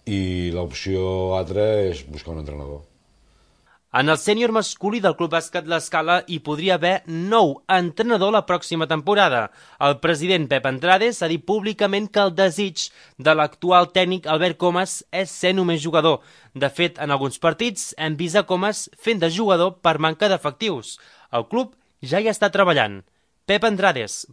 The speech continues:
Speaker 2: president del Club Bàsquet L'Escala.
Speaker 1: Eh, lo que més l'agradaria és fer de jugador. Vull dir, perquè entrenar són mal de cap, són,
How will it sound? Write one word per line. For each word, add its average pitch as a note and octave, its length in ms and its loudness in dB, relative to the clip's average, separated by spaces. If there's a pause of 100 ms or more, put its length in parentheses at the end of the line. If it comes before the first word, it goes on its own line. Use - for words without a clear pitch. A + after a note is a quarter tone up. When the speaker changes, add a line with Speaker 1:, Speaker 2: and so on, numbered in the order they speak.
Speaker 2:
president F3 480 0
del E3+ 80 -4
Club E3 220 -2
Bàsquet D3+ 260 -2
L'Escala. G2+ 460 -6 (100)
Speaker 1:
Eh, E2 240 -8
lo F2 160 -2
que F#2 80 0
més G2+ 160 -2
l'agradaria G2+ 400 4
és F#2+ 80 -4
fer B2 80 4
de G2+ 80 2
jugador. D#2+ 400 -2 (320)
Vull B1 140 -18
dir, A#1 100 -20
perquè C2+ 320 -20
entrenar D#2+ 800 -8
són F2 80 -6
mal E2 160 -4
de D#2 160 -6
cap, G#2+ 480 8
són, E2 560 -6